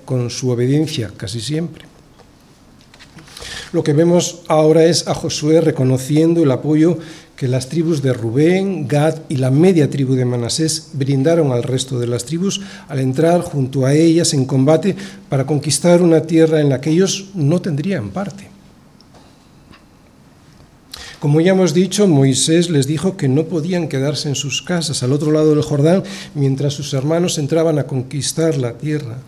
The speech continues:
La tierra era para todos, y si la poseían, eso les ayudaría a afirmar su identidad como nación.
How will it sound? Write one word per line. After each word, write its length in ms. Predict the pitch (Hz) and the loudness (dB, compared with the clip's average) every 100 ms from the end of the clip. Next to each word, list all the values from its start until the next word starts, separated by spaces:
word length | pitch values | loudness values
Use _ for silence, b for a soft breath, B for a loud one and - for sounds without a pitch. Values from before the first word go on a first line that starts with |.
| - _ _ B B | -20 _ _ B B
La 140 | - 147 | -6 0
tierra 300 | 175 170 175 | 2 4 6
era 240 | 160 156 | 4 2
para 260 | 156 123 120 | 0 -4 -2
todos, 480 | 165 170 123 107 - | -2 -2 -4 -8 -8
y 60 | |
si 140 | 143 147 | -6 -4
la 120 | 120 | -4
poseían, 540 | - 120 147 156 180 185 B B | -4 -4 -2 0 0 -2 B B
eso 320 | 156 - 180 | -4 -2 -2
les 380 | 175 143 139 - | 0 0 0 -2
ayudaría 640 | 131 135 131 135 170 190 190 | 0 2 2 2 4 2 0
a 280 | 151 135 | -4 -2
afirmar 680 | 135 - 151 139 143 180 190 | -2 -2 -2 0 2 2 2
su 160 | - 165 | 0 -2
identidad 760 | 139 135 135 139 160 160 156 160 | 0 0 0 4 6 6 4 0
como 240 | 143 120 | -4 -2
nación. 480 | 120 - 160 143 | -4 -2 -2 -2